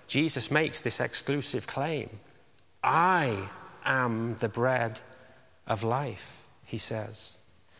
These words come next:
In answer to the questions that they've asked, "What shall we do? Where can we get this bread? Do another miracle, Lord." Jesus doesn't produce a menu from which they can make choices,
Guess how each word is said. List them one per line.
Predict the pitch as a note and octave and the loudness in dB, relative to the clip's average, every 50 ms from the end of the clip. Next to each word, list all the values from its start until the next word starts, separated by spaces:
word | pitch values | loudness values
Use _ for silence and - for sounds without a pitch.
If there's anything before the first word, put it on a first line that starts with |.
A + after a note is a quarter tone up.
| - - - - - - - - - - - - | -20 -20 -20 -20 -20 -20 -20 -20 -20 -12 -4 0
In | B2+ C3 D3 | 4 6 6
answer | D#3+ E3 - - - | 6 6 4 2 2
to | - E3 | 2 2
the | C#3+ C#3+ | 2 2
questions | - - D#3+ D3+ C#3 - - E3 D#3+ C#3+ | 4 4 4 4 4 2 0 2 2 2
that | - E3 | 0 0
they've | - C3+ B2+ | 0 0 2
asked, | B2 A#2+ C3 C#3+ - - - - - - - - - - - | 4 4 4 2 -2 -6 -6 -8 -10 -12 -16 -18 -20 -8 -2
"What | - G3 G#3 - | 0 2 2 2
shall | - - G3+ | 4 4 4
we | F#3 E3+ G3 E3+ | 4 4 2 2
do? | C#3 - D#3 D#3 E3 E3+ E3 C#3+ - - - - - - - - - - - - - - - | 2 4 4 4 2 2 -2 -4 -8 -12 -18 -20 -20 -20 -20 -20 -20 -20 -20 -18 -18 0 4
Where | - G3 G#3 | 6 6 6
can | F#3+ - G3+ F#3 | 6 4 2 2
we | F#3 F#3 | 2 4
get | E3+ F#3+ F#3+ F#3+ - | 4 2 2 2 2
this | F3+ E3 - | 0 0 0
bread? | - - D3+ C#3 C#3+ D3+ D#3 D#3 - - - - - - - - | 0 0 2 4 4 4 2 0 -2 -8 -12 -14 -18 -6 2 4
Do | F#3 A3+ A#3 | 6 8 8
another | A3+ A3 A3 G3+ F#3 G3 G3 | 6 6 6 4 4 4 4
miracle, | F3 F3+ D#3 D#3+ D#3+ D3+ - - D#3+ D3+ | 4 4 4 4 2 2 0 0 0 2
Lord." | D3 D3+ D#3 D#3 - - D3 - - - - - - - - - - - - - - - - - - - - - - - - - - - - - - | 2 2 2 2 2 0 -2 -4 -8 -12 -16 -20 -20 -20 -20 -20 -20 -20 -20 -20 -20 -20 -20 -20 -20 -20 -20 -20 -20 -20 -20 -20 -20 -20 -20 -16 -8
Jesus | - - C#3+ C#3+ - B2 - | -4 -2 -2 -2 -2 -2 -2
doesn't | - C3+ A#2+ A#2+ G#2 G2+ | -2 0 0 -2 -4 -4
produce | - A#2+ G#2 G#2 B2+ D3 - - - - | -4 -4 -4 -2 -2 -2 -4 -4 -4 -4
a | |
menu | A2+ A2+ A#2+ B2+ C#3+ D3 A#2 G#2 G#2 | -2 0 0 0 0 -2 -2 -4 -6
from | - - A#2+ A2+ | -6 -4 -4 -2
which | A2+ A#2 - - | -2 -2 -2 -4
they | - B2 A#2+ | -4 -4 -4
can | - - B2+ A#2 | -4 -6 -6 -4
make | A2 A2+ - | -6 -6 -6
choices, | - - C#3+ D#3+ E3 D3 - - - A2 - - - | -6 -4 -4 -4 -4 -6 -6 -8 -10 -8 -8 -10 -10